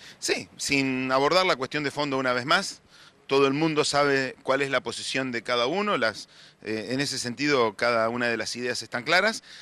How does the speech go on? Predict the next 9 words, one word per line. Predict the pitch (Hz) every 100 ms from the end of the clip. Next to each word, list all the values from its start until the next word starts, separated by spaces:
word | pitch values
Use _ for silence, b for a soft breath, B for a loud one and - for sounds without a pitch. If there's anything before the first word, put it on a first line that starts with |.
| B _
Tenemos | 117 139 156
que | 135
decir | 131 165 156
que | 156
lamentablemente | 123 123 165 156 185 226
teníamos | 143 127 151 139
razón. | 123 127 165 101 92 b b b _
Nosotros | 117 127 160 151
dijimos, | 135 143 120 104